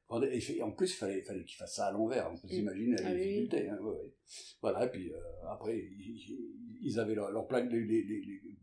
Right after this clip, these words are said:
Speaker 1: c'est que Marin Maris se promenait avec ça, ces plaques de cuivre, comme ça, et ils les faisaient réimprimer, euh,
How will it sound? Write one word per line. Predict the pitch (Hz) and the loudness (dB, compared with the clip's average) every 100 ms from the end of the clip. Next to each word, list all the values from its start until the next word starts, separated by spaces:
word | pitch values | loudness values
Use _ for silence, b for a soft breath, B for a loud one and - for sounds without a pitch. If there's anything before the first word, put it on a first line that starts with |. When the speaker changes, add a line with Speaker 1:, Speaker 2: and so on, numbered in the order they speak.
| 127 | -8
Speaker 1:
c'est | - 139 | 0 0
que | 127 | 4
Marin | 113 101 | 6 6
Maris | 110 90 113 | 6 4 2
se | - | -2
promenait | 98 92 101 | -4 -2 -2
avec | 85 90 | -2 -4
ça, | 104 | -4
ces | - 90 | -4 -8
plaques | 87 92 73 | -12 -12 -10
de | 82 | -12
cuivre, | - 113 131 | -8 -4 -4
comme | - 87 | -4 -6
ça, | 104 110 b b b | -6 -8 b b b
et | 117 | -2
ils | 107 | 0
les | 95 | -2
faisaient | 101 104 | -2 -2
réimprimer, | 92 95 85 87 80 110 107 | -2 -4 -6 -8 -2 0 0
euh, | 87 | -4